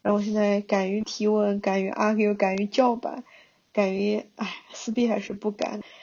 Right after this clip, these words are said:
但是我就觉得我可能更敢说，更敢，嗯，发出一些自己的声音吧。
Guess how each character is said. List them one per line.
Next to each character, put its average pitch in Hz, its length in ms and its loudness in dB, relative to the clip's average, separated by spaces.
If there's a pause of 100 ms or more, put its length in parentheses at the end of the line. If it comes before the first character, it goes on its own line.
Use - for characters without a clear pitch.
(200)
但 226 140 -2
是 220 180 -2
我 208 140 -2
就 214 100 -2
觉 214 140 -2
得 214 140 -2
我 214 80 -2
可 202 140 -8
能 196 180 -4
更 220 160 -2
敢 196 180 0
说， 196 320 2
更 220 240 2
敢， 202 260 -2 (380)
嗯， 185 320 -2
发 214 260 0
出 226 200 0
一 226 100 2
些 226 180 2
自 233 160 -2
己 226 80 0
的 202 140 -4
声 185 240 -4
音 - 180 -6
吧。 - 220 -10